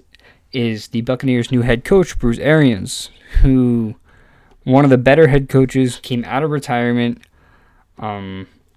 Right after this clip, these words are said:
hopefully he'll be able to help out Jameis Winston if he isn't able to. I don't know if anybody will be able to. So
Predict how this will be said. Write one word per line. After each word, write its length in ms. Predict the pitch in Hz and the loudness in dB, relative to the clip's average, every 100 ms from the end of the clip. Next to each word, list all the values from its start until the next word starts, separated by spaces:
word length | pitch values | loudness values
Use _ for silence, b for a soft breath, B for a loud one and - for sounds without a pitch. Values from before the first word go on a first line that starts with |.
| _ | _
hopefully 800 | - - - 196 - 185 185 190 | -20 -14 -4 -4 -4 -4 -2 -2
he'll 200 | - 151 | -2 -4
be 280 | 139 143 131 | 0 2 2
able 240 | 135 139 | 2 -2
to 240 | 127 131 120 | -2 -8 -6
help 280 | - 156 | -2 -2
out 200 | 160 170 | 0 0
Jameis 340 | 151 165 170 - | -2 -4 -2 -2
Winston 360 | 170 - 185 151 | -2 -2 -4 -4
if 140 | 120 | -6
he 260 | - 156 156 | -6 -4 -4
isn't 240 | 139 127 | -4 -4
able 260 | 139 151 147 | -4 -6 -6
to. 220 | 147 151 | -6 -6
I 80 | 113 | -4
don't 140 | 131 | -4
know 100 | 131 | -4
if 80 | 123 | -6
anybody 360 | 120 131 131 135 | -6 -6 -4 -2
will 280 | 135 131 143 _ _ | -2 -2 -6 _ _
be 120 | 135 | -2
able 180 | 131 135 | -2 -2
to. 240 | 135 131 135 b b b b b b b b | -4 -6 -6 b b b b b b b b
So 540 | - - 107 104 101 | -16 -10 -6 -6 -8